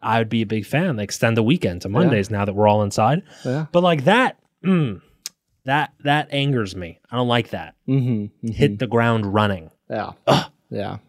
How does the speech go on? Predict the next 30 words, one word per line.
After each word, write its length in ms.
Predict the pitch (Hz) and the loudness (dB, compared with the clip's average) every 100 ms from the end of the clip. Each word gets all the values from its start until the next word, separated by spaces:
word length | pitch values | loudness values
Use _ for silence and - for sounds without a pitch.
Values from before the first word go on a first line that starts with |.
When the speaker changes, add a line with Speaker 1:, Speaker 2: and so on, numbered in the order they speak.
| - | -12
Speaker 2:
No, 160 | 104 | -12
I, 100 | 107 | -6
Speaker 1:
Makes 160 | 143 185 | -2 0
Speaker 2:
I, 40 | |
Speaker 1:
me 60 | 196 | 0
Speaker 2:
I 20 | |
Speaker 1:
think, 200 | - 196 | 0 -2
Speaker 2:
don't 100 | 120 - | -2 -12
like 60 | |
Speaker 1:
it 40 | 127 | -4
Speaker 2:
that 60 | 190 | 0
Speaker 1:
makes 160 | 226 | 2
me 60 | 214 | 2
Speaker 2:
one. 40 | |
Speaker 1:
think, 140 | 202 202 | 0 0
"Oh, 140 | 220 233 | 0 2
well, 80 | 170 | 2
now 120 | 180 | 4
you're 160 | 175 170 | 4 2
insinuating 400 | 160 180 165 143 | 0 2 2 2
that 100 | 135 | 0
I'm 100 | 139 | 2
always 320 | 151 139 117 | 2 2 0
walking 500 | 117 156 160 104 87 _ _ _ _ | 2 2 2 -4 -8 _ _ _ _
Speaker 2:
<laughs> 400 | _ _ _ - | _ _ _ -14
Yes. 140 | - - - - | -12 -14 -20 -4
Speaker 1:
to 60 | 147 | 0
do 160 | 131 123 | 2 2
these 200 | 107 - | 0 -2
things." 440 | 107 85 - - | -4 -4 -14 -18